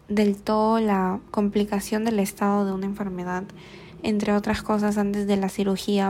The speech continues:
para no cometer ningún error al paciente. Un ejemplo,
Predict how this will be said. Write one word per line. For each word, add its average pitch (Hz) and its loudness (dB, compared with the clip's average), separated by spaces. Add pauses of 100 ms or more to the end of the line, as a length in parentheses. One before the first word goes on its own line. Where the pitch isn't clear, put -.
para 196 0 (560)
no 214 0
cometer 208 2
ningún 202 4
error 190 0 (220)
al 202 2
paciente. 196 0 (720)
Un 247 2
ejemplo, 214 0